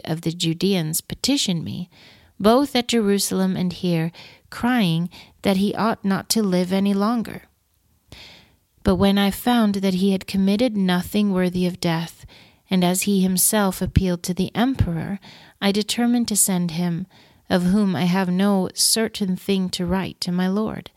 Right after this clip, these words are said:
Therefore I have brought him out before you,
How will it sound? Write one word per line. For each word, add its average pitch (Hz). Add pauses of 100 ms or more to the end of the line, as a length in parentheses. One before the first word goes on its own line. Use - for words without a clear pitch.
(800)
Therefore 202
I 185
have 180
brought 196
him 226
out 165
before 170
you, 160